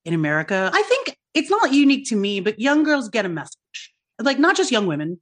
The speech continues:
like, young boys get a message too about how they're supposed to be strong and dominant and decisive. And young women are supposed to be small and to be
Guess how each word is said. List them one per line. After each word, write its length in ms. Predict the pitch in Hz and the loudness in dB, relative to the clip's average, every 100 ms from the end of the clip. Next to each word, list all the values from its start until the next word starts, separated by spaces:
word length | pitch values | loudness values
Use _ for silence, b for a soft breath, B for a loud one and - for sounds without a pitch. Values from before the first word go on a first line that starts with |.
| _ | _
like, 180 | 226 226 | -6 0
young 160 | 269 | 0
boys 180 | 208 175 | 2 -2
get 120 | 156 | -4
a 40 | 151 | -6
message 300 | - 151 - | -6 -10 -8
too 140 | 143 | -6
about 140 | 156 | -4
how 60 | 165 | -4
they're 200 | 156 151 _ _ | -4 -8 _ _
supposed 200 | - 170 | -4 -2
to 60 | 170 | 0
be 80 | |
strong 400 | 160 - 160 156 | -2 2 2 4
and 80 | 156 | 4
dominant 500 | 147 143 147 143 139 | 2 0 0 -2 -4
and 140 | 151 143 | -6 -6
decisive. 600 | 135 160 143 151 147 143 | -4 -6 -4 -4 -6 -4
And 120 | 170 | 0
young 180 | 175 175 | 2 4
women 240 | 165 160 | 2 2
are 80 | 151 | 0
supposed 360 | 147 156 156 147 | -4 -6 -6 -6
to 60 | |
be 80 | 160 | -8
small 680 | 190 - 180 175 170 180 175 _ _ _ _ _ | -6 -2 0 0 -2 -4 -10 _ _ _ _ _
and 500 | - 175 165 160 160 | -2 0 2 0 -2
to 100 | 156 | -4
be 200 | 165 180 | -4 -6